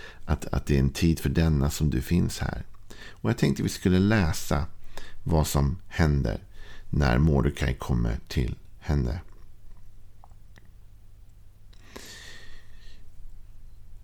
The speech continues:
Hatak kom och berättade för Ester vad Mordecai sagt.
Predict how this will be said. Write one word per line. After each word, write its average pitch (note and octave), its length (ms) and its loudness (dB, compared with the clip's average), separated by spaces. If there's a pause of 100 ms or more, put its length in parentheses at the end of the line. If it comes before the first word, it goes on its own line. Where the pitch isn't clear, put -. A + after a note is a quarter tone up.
(220)
Hatak - 800 4
kom D2 340 4
och C#2+ 140 2
berättade D2+ 480 4
för B1+ 120 2
Ester - 340 0
vad D2 140 6
Mordecai D2 500 2
sagt. - 500 -4